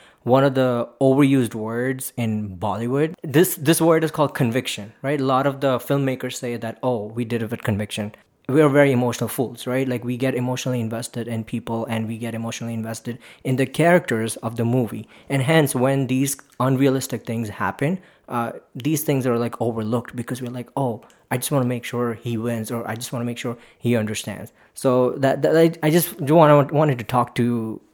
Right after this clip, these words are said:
you know, uh, you and the audience about this, that how,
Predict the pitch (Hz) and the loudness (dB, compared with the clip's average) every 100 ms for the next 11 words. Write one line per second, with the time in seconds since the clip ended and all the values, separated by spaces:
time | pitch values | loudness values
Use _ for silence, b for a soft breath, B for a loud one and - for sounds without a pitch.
0 | _ - 139 113 113 117 120 139 113 127 | _ -2 0 0 -4 -2 -4 -4 -2 -2
1 | 110 120 123 113 113 117 113 113 107 110 | -2 -2 -2 -2 -4 -4 -4 -6 -8 -8
2 | - 113 127 120 127 | -6 -2 2 2 2